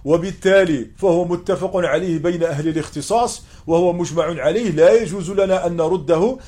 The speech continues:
بل ينبغي علينا أن نفهمه في ضوء الأحاديث الأخرى والآيات القرآنية.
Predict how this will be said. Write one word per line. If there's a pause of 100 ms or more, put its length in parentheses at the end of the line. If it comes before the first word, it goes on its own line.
(140)
بل
ينبغي
علينا
أن
نفهمه (220)
في
ضوء
الأحاديث
الأخرى
والآيات
القرآنية.